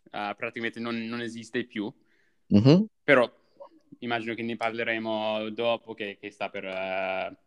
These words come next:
Speaker 1: apparire di nuovo, giusto? Ah,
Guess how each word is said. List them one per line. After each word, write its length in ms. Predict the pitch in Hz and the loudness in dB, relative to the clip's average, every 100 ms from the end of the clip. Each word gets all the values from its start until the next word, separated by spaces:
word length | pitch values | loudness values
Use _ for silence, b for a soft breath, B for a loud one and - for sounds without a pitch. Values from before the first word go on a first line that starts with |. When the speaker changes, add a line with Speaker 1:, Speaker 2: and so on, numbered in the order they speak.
| _ _ _ | _ _ _
Speaker 1:
apparire 600 | 104 - 110 104 104 101 | -8 -2 -2 -2 -4 -6
di 100 | 101 | -6
nuovo, 480 | 107 104 95 95 101 | -6 -6 -8 -10 -10
giusto? 400 | 101 98 104 - B B B B B B - | -10 -8 -8 -8 B B B B B B -2
Ah, 300 | 107 104 | 2 2